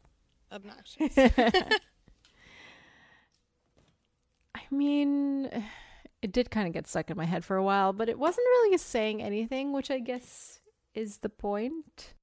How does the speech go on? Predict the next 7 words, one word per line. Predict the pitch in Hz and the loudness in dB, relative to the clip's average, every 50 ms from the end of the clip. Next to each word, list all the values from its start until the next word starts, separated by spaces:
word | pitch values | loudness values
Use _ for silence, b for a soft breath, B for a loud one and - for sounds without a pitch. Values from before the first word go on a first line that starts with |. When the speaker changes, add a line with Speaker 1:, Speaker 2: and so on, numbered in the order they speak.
| _ _ _ _ _ _ _ _ _ _ _ _ _ _ _ _ _ - | _ _ _ _ _ _ _ _ _ _ _ _ _ _ _ _ _ -2
Speaker 2:
Other | 196 202 208 208 | 0 0 2 2
than | 196 196 190 190 | 2 2 2 2
using | 190 185 180 175 | 2 0 0 0
counterculture | - 180 165 165 175 170 - 165 170 - - 180 170 | 0 0 2 2 0 0 0 0 0 0 -2 -2 -2
to | - - 165 165 | -2 -2 -4 -2
sell | - - 170 160 160 156 156 165 165 170 - _ _ _ _ - - - - - - - - - - - - - - - | -2 -2 -4 -2 -2 -4 -4 -6 -8 -10 -14 _ _ _ _ -20 -20 -20 -20 -20 -20 -20 -20 -20 -20 -20 -20 -10 -6 -4
things. | 180 185 160 175 185 190 196 196 208 208 - - | -2 -2 -2 -2 -4 -4 -4 -4 -4 -6 -8 -8